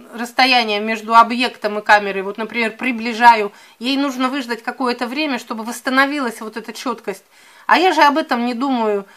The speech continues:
Пока она восстанавливается, я раз уже в другую сторону, куда пошла, говорю, дальше показываю. Я не,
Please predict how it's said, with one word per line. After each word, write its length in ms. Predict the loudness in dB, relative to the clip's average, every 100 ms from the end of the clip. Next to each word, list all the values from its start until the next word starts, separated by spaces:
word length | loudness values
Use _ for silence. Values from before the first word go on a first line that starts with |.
| _
Пока 280 | 2 6 6
она 140 | 6
восстанавливается, 960 | 0 2 4 6 4 4 -4 -4 -4 -2
я 200 | 2 6
раз 240 | 6 6
уже 160 | -6 -8
в 80 | -8
другую 360 | -8 -4 -6
сторону, 560 | -6 -6 -2 -2 -4 -8 -16 -20 -20 _
куда 240 | -4 2 4
пошла, 420 | 2 2 4 4
говорю, 460 | 2 0 0 0
дальше 360 | -2 -2 -2 -6
показываю. 600 | -6 0 0 -2 -6 -8 -10 _
Я 300 | -12 0 2
не, 380 | 2 -2 -4 -6